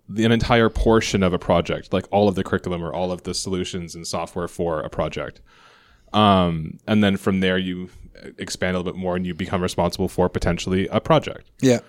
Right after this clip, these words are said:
Speaker 1: But it's also, to a certain extent, the solutions you come up with have greater and greater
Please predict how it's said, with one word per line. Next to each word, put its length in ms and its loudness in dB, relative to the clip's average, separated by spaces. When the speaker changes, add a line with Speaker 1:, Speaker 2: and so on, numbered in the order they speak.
Speaker 1:
But 140 2
it's 120 2
also, 360 4
to 140 -2
a 20 2
certain 240 0
extent, 460 -2
the 100 -2
solutions 560 2
you 60 -2
come 160 2
up 160 0
with 220 2
have 320 -2
greater 320 -2
and 100 -4
greater 480 -2